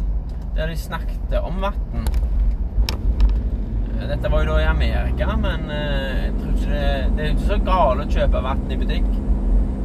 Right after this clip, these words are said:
Men, eh, vet du hvor mange ganger,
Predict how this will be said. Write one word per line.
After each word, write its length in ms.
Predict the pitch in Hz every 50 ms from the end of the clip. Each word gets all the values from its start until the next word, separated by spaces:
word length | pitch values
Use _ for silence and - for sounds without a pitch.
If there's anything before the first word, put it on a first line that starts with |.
| - -
Men, 220 | - - - - - - - - - - - - - - - - - - -
eh, 600 | - - 151 147 139 135 135 135 135 131 131 123 123 123
vet 160 | 127 127 127 -
du 80 | 180
hvor 160 | - - - 180
mange 180 | 175 165 156 151
ganger, 420 | 151 151 139 135 135 139 147 156